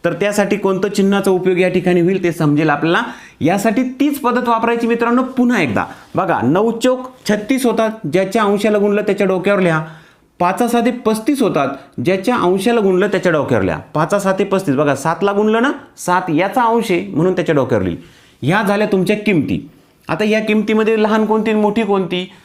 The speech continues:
तर ही लहान आहे, ही मोठी आहे, म्हणजेच याचा अर्थ हे चिन्ह असं असणार आहे.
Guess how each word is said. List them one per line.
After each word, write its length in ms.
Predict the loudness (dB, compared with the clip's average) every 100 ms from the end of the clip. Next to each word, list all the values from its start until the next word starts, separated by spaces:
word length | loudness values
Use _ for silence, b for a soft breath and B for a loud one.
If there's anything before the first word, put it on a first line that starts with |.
| B
तर 60 | 0
ही 240 | 2 2
लहान 240 | 2 2 2
आहे, 140 | 2
ही 100 | 2
मोठी 260 | 2 2 0
आहे, 200 | 0 -2
म्हणजेच 320 | -2 0 0 0
याचा 240 | 0 0
अर्थ 180 | 0 0 0 -4 B B -2
हे 120 | -2
चिन्ह 320 | 2 2 2 0 -2
असं 200 | -2 -2
असणार 360 | -4 -4 -4
आहे. 200 | -4 -8